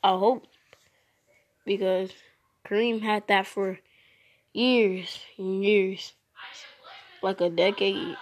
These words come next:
like some decades. So it's like that. It's like,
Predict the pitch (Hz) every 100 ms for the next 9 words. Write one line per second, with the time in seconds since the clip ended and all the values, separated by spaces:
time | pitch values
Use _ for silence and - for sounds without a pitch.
0 | - - - - - - 185 185 202 185
1 | 190 202 - - - - - - - -
2 | - - - - _ - - _ - 196
3 | 185 202 196 190 208 214 175 - _ _
4 | - 202 190 185